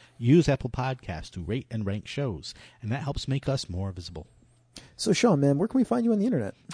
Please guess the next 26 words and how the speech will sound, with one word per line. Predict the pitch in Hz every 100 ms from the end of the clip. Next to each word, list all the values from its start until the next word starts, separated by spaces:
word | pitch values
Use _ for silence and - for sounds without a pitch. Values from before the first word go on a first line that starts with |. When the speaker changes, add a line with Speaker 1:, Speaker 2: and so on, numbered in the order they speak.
| -
Speaker 1:
Uh, | 95 80
you | 98
can | - 87
find | - 104 110
me | 107 107 -
on | 101 92 90 92 95
Twitter | - 143 160 -
at | 104 98 -
Sean | - 107 101
Merwin. | 107 131 170 202 - - _
If | 95 -
you |
wanna | 98 104
hear | 95 117
more | 107 101 104
from | - 107
the | 92
Mad | 98 98 92
Wizard, | 104 117 156 135
you | 95
can | 98 90
find | - 98 95
him | - 127 147 151 _ _
at | - 95 92 - _ _ _
Menagerie | - 95 95 101 101 90 90 92
Wizard. | 85 101 127 180 -